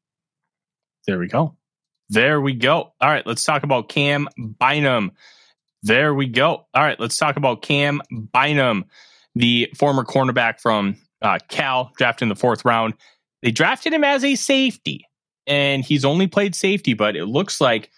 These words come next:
with some of these big nickel packages, we're gonna see Bynum up at the line of scrimmage. We're gonna see him playing in the slot. I think he's fully capable of playing in the slot. And with that cornerback background, you don't necessarily lose your ability to be a technical cover guy.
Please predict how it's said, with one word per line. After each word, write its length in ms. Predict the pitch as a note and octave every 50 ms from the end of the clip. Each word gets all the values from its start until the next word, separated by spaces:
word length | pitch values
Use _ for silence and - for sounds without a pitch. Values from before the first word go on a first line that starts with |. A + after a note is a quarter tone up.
| _ _ _ _ _
with 120 | B2 A#2+
some 160 | - - C3 C3+
of 60 | B2+
these 140 | B2 G#2+ G2+
big 240 | - B2 B2+ A#2
nickel 260 | A2+ B2 C3 - B2+ G#2
packages, 480 | - A2+ G#2 G2+ - - A2+ A2 G#2
we're 100 | A2 A#2
gonna 100 | A#2+ A#2
see 140 | G#2+ - A#2+
Bynum 320 | G#2+ G#2+ G#2+ G#2+ A2 G#2+
up 140 | G#2+ G#2 -
at 100 | G#2 G2
the 60 | -
line 160 | G2+ G2+ F#2+ F#2
of 60 | F2+
scrimmage. 340 | - - A#2 A2+ A2 G2+ -
We're 60 | G#2
gonna 100 | G2 F#2
see 180 | - - A2 G2+
him 100 | G#2 G2
playing 240 | - G#2 G2+ - -
in 120 | G2 G2
the 80 | F2+ E2+
slot. 420 | - - - G#2 A2+ A2 - - _ _ _ _ _ -
I 100 | D3+ D#3
think 180 | D#3+ - G#3+ G3
he's 140 | G#3+ G3
fully 260 | - - A3+ A3+ A3+ G3
capable 500 | - A3 A3 A#3+ A3+ B3+ G#3+ A3 G3 E3+
of 120 | D3+ -
playing 260 | - D#3 C#3 C3 B2
in 80 | A#2 G#2+
the 60 | G2+
slot. 320 | - - - A2 F#2+ - -
And 160 | - A#2+ A#2
with 160 | B2 C3 - -
that 200 | C#3 B2 G#2 -
cornerback 480 | - - D3 C#3 C#3 B2 B2+ A#2 A2 - _
background, 540 | C#3 C3+ C#3 C#3+ - - A#2+ A2+ A2+ A2+ A#2 - _ _ _ _ _ _ _
you 80 | - E3+
don't 180 | G#3+ D#4+ D4+ G#3+
necessarily 520 | G#3 G#3 G3 - A3+ A3 G#3 F3 C#3 B2+
lose 320 | A#2+ B2 C3 D#3 E3+ D3
your 120 | D3 C3+ B2
ability 520 | A2 G#2 - A#2 B2 B2+ B2+ B2+ B2 A#2+ A2 -
to 340 | - A#2 A2+ A2 G#2+ G#2 - _ _ _ _ _ _ - A#2+
be 260 | B2+ C#3+ D#3 D#3+ - -
a 140 | - A2+ G#2+ - _
technical 680 | - - - - B2+ - - C#3 B2 - - A#2+ A2 G#2
cover 320 | - - A#2+ A#2+ C3+ C#3
guy. 360 | C#3 D3+ D3+ C#3+ C#3+ D#3 D#3+